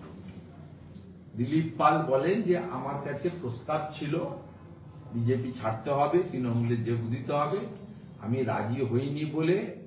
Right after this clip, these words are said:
আইপ্যাক পূর্ব মেদিনীপুরের এসপি সৌম্যদীপ ভট্টাচার্যকে দিয়ে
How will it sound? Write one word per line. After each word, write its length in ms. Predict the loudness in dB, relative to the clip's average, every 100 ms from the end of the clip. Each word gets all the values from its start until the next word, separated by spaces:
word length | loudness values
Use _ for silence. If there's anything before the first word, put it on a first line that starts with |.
| -18 -20 -20 -20 -20 0
আইপ্যাক 760 | 4 6 6 6 6 4 -2 -4
পূর্ব 280 | -4 -2 -4
মেদিনীপুরের 720 | -4 -4 -6 -4 2 2 2
এসপি 440 | -2 -4 -4 -4
সৌম্যদীপ 580 | -2 -2 -2 -4 -4 -2
ভট্টাচার্যকে 560 | 0 0 -2 -6 -4 -4
দিয়ে 180 | -2